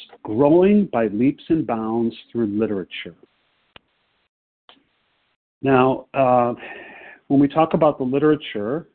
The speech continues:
uh, you know, that this is the, our program of literature, uh, the, the big book in particular, but there's other literature, is replete with information about,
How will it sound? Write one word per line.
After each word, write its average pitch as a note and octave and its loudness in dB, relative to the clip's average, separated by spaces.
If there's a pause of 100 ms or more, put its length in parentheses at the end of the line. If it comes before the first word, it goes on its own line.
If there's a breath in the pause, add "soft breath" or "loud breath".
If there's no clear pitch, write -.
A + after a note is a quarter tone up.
(240)
uh, A2+ -8 (260)
you A#2+ -2
know, A2 -2
that G#2+ -6
this A#2+ -2 (120)
is A#2+ 0 (120)
the, A2 2 (340 soft breath)
our A#2 2
program B2 2
of A2+ -4
literature, A#2+ 0 (640 soft breath)
uh, A#2 -10
the, F#3+ -4
the B3+ 4
big A3 4
book D#3 2
in C3 2
particular, C3+ 0
but D3 -2
there's B2+ -4
other B2 -4
literature, A#2+ -4
is A#2+ -4 (120)
replete F3 0
with C3+ 2
information B2 0
about, A2 -4